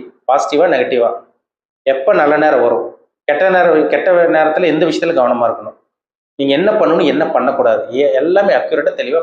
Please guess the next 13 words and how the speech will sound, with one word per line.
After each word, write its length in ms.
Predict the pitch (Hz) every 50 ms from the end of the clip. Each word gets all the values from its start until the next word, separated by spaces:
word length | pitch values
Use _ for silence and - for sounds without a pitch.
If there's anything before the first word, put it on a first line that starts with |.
| 160
பார்த்து 260 | 117 110 - - - -
தெரிஞ்சுக்கலாம். 400 | 110 110 101 104 - _ _ _ _ _ -
சரிங்களா? 280 | 165 131 113 104 - - _ _ _ _ _ _ _ - - - _ _ - 151
மீண்டும் 260 | 180 202 202 208 -
அடுத்த 180 | 170 - - 165 170
பதிவில் 280 | 165 147 151 151 147 -
சந்திக்கும் 340 | 143 135 143 143 143 135 135
வரை 120 | 139 160 165 143
உங்களிடமிருந்து 560 | 143 156 165 160 160 147 147 139 131 127 123 127
விடைபெறுவது 480 | 131 151 151 156 160 147 147 156 190 196
உங்கள் 220 | 151 135 127 127 123 123
ஜோதிடர் 360 | 123 - 120 113 110 113 -
தமிழரசன். 480 | 117 123 131 127 127 120 - - -